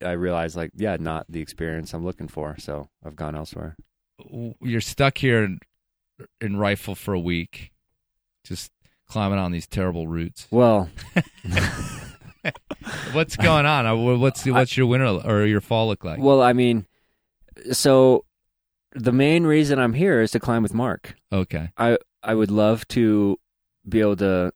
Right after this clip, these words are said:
Speaker 1: for this to be my first of, of six weeks here, like last summer, or like Mark is gonna do after I leave tomorrow. Um, but I'm actually on my way to, to, uh, Boulder to climb with Scott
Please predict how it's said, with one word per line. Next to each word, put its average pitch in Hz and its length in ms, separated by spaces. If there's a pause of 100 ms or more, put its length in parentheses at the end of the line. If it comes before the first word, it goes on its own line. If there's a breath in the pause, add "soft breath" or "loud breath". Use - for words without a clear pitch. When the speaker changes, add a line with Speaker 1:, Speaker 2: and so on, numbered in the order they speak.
(420)
Speaker 1:
for - 140
this 95 200
to 98 80
be 95 100
my 90 160
first 92 420
of, 87 400
of 85 180
six - 360
weeks 95 300
here, 101 460
like 90 360
last 85 260
summer, 92 400
or 80 360
like 80 280
Mark 82 320
is 82 160
gonna 82 420 (200)
do 85 260
after 82 240
I 82 80
leave 85 240
tomorrow. 92 420 (460)
Um, 80 340 (520)
but 85 260 (380)
I'm 90 140
actually 98 380
on 90 120
my 90 100
way 87 240
to, 85 520 (200)
to, 82 280
uh, 80 320 (360)
Boulder 104 380
to 87 80
climb 85 200
with 78 80
Scott 73 300